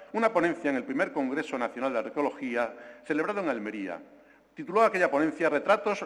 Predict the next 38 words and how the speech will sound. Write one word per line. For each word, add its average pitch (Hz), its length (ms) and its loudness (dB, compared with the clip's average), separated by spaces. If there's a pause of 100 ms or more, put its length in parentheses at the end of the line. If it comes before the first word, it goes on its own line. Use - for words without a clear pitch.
Romanos 151 580 0
de 135 60 -2
la 117 120 0
Península 117 480 -8
Ibérica. 87 540 -10 (580)
En 160 120 2
su 135 120 -4
intervención, 127 600 -2 (360)
el 131 120 -6
profesor 147 300 0
García 175 260 -2
Bellido 131 400 0 (480)
manifestaba 165 540 2
su - 120 -2
extrañeza 127 640 0 (380)
por 156 100 0
la 160 80 2
escasa 214 360 0
atención 156 600 0
que 143 120 -2
hasta 123 180 -4
entonces 151 420 -6
se - 80 -8
había 127 140 -2
dedicado 127 500 -2 (220)
al 110 240 -2
tema 151 280 2
del 117 160 -2
retrato 117 540 -2
de 98 120 -6
tiempos, 110 600 -6 (100)
en - 60 -16
tiempos 98 300 -12
de 95 80 -8
Roma 120 400 0 (280)
en 160 120 2
la 143 80 4
península 113 640 -4